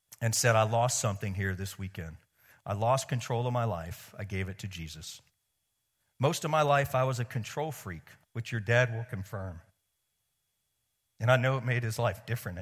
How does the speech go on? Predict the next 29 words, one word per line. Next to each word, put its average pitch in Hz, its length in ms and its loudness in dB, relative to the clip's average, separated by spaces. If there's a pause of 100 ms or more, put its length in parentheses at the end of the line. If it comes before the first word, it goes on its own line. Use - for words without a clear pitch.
(180)
difficult 123 420 -4
at 87 140 -16
times. 85 420 -14 (1200)
From 120 160 0
that 143 200 6
day 151 160 6
on, 214 160 -6 (400)
<clears throat> - 40 -14
from 113 180 -4
that 123 220 2
day 113 160 4
on, 104 260 -4 (880)
I 117 80 0
don't 120 220 0
worry 117 220 2
about 104 260 0
things 113 240 -2
I 98 60 0
can't 110 280 -6
control. 78 460 -12 (1000)
I've 90 300 -4
come 113 240 2
to, 101 260 -4 (200)
uh, 85 260 -8
don't 117 220 -4
sweat 113 320 0 (180)
the 110 100 -8
small 87 280 -8
stuff." - 420 -16